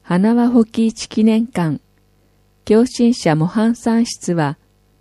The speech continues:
十二月二十八日木曜から一月三日水曜まで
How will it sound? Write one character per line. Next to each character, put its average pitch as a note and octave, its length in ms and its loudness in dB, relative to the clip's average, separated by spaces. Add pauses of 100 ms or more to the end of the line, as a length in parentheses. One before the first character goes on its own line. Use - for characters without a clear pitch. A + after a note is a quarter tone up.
(540)
十 G#3+ 220 4
二 A#3 160 2
月 A3+ 280 -2
二 A3 180 2
十 G#3+ 220 2
八 E3+ 340 -4
日 G3 260 -2
木 F3+ 320 0
曜 G3 220 2
か F3+ 160 -4
ら E3+ 220 -4 (580)
一 G3 260 -2
月 A#3+ 300 0
三 A3 140 4
日 G#3+ 200 -2
水 G3+ 320 0
曜 G3+ 220 4
ま G3 160 0
で D3 240 -2